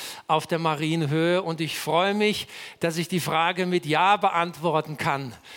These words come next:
Wie schön. Aber wie schön, dass ich viele auch noch nicht kenne, denn Gemeinde ist ja etwas Lebendiges. Was wird die Zukunft wohl bringen? Ich glaube, diese Frage haben Sie sich auch gestellt.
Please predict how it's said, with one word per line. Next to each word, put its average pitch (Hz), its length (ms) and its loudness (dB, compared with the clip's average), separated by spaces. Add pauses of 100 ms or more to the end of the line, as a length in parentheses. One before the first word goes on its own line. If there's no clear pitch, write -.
(160)
Wie 180 200 0
schön. 175 460 2 (560)
Aber 214 220 2
wie 285 100 2
schön, 311 240 2
dass 220 140 2
ich 220 120 0
viele 254 280 2
auch 214 160 4
noch 214 160 4
nicht 302 240 2
kenne, 214 340 -2 (500)
denn 190 140 0
Gemeinde 196 400 2
ist 214 160 0
ja 202 80 0
etwas 190 320 -2
Lebendiges. 180 800 -2 (960)
Was 226 520 2 (100)
wird 233 280 -2
die 220 100 2
Zukunft 247 640 0
wohl 196 220 2
bringen? 262 580 2 (140)
Ich 214 320 -2
glaube, 262 680 4
diese 240 420 2
Frage 202 680 0
haben 190 240 0
Sie 214 400 2
sich 196 440 0
auch 170 260 2
gestellt. 123 560 -6